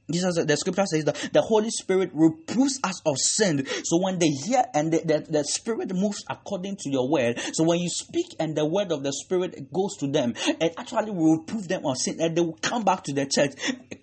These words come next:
and they will be restored. "By my spirit," says the Lord. "By my spirit," says the Lord. "By my spirit," says the Lord. Listen.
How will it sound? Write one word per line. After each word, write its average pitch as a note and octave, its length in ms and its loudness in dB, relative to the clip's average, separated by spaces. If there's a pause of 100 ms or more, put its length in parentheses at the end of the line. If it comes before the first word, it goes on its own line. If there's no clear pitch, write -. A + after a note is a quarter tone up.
(480)
and C3+ 120 -4
they D3+ 60 0
will C#3+ 80 2
be C#3 120 2
restored. C3+ 680 0 (1600)
"By D3 240 2
my C#3 160 2
spirit," B2 540 2 (160)
says D3 320 -2
the A#2 120 -2
Lord. G#2+ 320 -4 (1040)
"By D3+ 200 2
my D3+ 180 6
spirit," C#3 460 2
says C#3+ 280 0
the A#2+ 120 0
Lord. A#2+ 340 -8 (1040)
"By D#3+ 180 6
my D#3 160 6
spirit," D#3 420 4
says D#3 300 0
the B2 120 4
Lord. A2+ 240 2
Listen. C#3 420 0